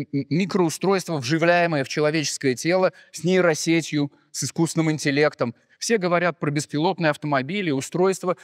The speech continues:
и то, про что все, конечно, думают, но абсолютно никто вслух не говорит. Это миниатюрные дроны-убийцы.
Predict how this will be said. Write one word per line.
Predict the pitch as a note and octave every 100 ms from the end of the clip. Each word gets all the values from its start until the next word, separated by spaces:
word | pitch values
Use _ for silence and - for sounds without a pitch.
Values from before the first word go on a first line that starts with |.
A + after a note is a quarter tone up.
| - -
и |
то, | D3 G#3
про | F3
что | E3+ D#3+
все, | - - G3+
конечно, | E3+ E3 D3+ D3
думают, | C#3 G3 G3 F#3 D#3
но | C#3
абсолютно | C#3 D#3+ E3 D3 C3
никто | C3 - B2
вслух | - C#3 A#2
не | C3
говорит. | C3 C#3 D3 A3 - _ - - - -
Это | F3+ E3
миниатюрные | C#3 C3+ C3 D3+ C#3+ B2
дроны-убийцы. | B2 A#2+ A2+ G#2 F2+ -